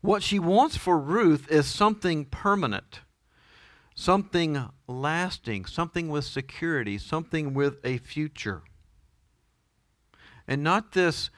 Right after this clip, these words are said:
"Go out day to day and glean in the fields and year to year, let's hope the harvest is good and we'll, we'll probably make it." And she'll just be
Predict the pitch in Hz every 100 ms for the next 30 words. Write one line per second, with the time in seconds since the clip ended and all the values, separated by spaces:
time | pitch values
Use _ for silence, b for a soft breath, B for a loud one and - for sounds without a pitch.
0 | b b b b - - 156 165 156 151
1 | 127 135 143 147 135 135 135 120 110 123
2 | 135 135 131 135 113 110 113 113 104 104
3 | 127 147 143 127 123 113 107 107 139 139
4 | 123 143 143 123 131 120 104 123 127 120
5 | 139 151 B B - 139 165 - 175 180
6 | 190 170 180 170 156 156 156 160 147 -
7 | - _ _ _ _ _ _ _ _ _
8 | _ _ _ _ _ _ _ _ _ _
9 | _ _ _ _ - 90 - 135 160 151
10 | 165 131 - 151 151 147 135